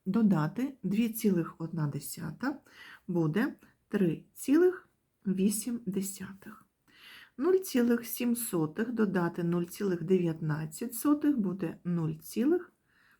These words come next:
двадцять шість сотих. Сім цілих три десятих відняти одна ціла три десятих буде шість цілих. Сто помножити на нуль цілих сімнадцять сотих.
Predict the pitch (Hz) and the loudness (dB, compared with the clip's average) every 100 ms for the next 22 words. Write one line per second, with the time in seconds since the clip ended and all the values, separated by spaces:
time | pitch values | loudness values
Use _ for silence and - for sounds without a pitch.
0 | _ _ 269 302 330 - 196 - - 175 | _ _ -2 2 2 0 -6 -6 -8 -8
1 | - - 165 - - - _ _ _ - | -8 -10 -10 -12 -18 -20 _ _ _ -20
2 | - _ - - 311 302 - 269 233 - | -20 _ -14 -4 -2 -2 4 4 4 2
3 | 208 180 175 - 160 156 220 220 214 196 | 2 2 -2 -4 -4 -2 -4 0 0 2
4 | 180 165 - 170 - 196 185 156 151 - | 2 0 -4 -6 -2 -2 0 0 -2 -4
5 | 180 151 151 156 147 156 - 254 294 339 | -2 -2 -2 -6 -6 -6 -6 -2 -2 0
6 | 277 185 180 156 - - - 339 339 - | 0 0 0 -4 -6 -16 2 2 2 -6
7 | - _ - - 156 147 151 - _ _ | -20 _ -10 -2 0 0 -6 -14 _ _
8 | _ _ _ _ _ _ _ _ _ _ | _ _ _ _ _ _ _ _ _ _
9 | _ _ _ - - - _ - - 269 | _ _ _ -20 -20 -20 _ -14 0 0
10 | 254 - 269 226 180 180 214 254 226 185 | 0 0 4 6 6 4 2 2 4 4
11 | 180 180 269 214 - 196 180 156 151 - | 2 2 2 2 0 2 2 2 -2 -10
12 | - - 160 139 180 214 | -12 -6 -4 -4 -6 -8